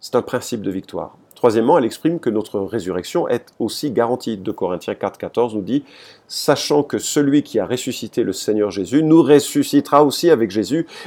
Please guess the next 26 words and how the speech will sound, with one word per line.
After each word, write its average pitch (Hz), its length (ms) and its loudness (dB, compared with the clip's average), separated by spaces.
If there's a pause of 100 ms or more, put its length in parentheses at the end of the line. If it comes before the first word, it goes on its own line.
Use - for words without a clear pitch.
(100)
et 160 160 10
nous 160 160 6
fera 143 460 2
paraître 127 480 0 (580)
avec 95 260 2
vous 101 120 0
en 104 60 0
sa - 140 -2
présence. » - 580 -8 (320)
Donc 104 140 -8
il 107 80 -4
y 110 80 6
a 107 40 8
un 101 80 8
lien, 120 300 2 (300)
un 104 60 -2
lien 107 140 4
bouleversant, 104 600 -2
fortifiant. - 640 -6 (800)
Et 127 260 6 (120)
quatrièmement, 98 640 -2 (260)
elle 110 160 4
exprime 147 400 -2
qu'un 117 140 0
monde 123 260 2
futur, 135 580 -6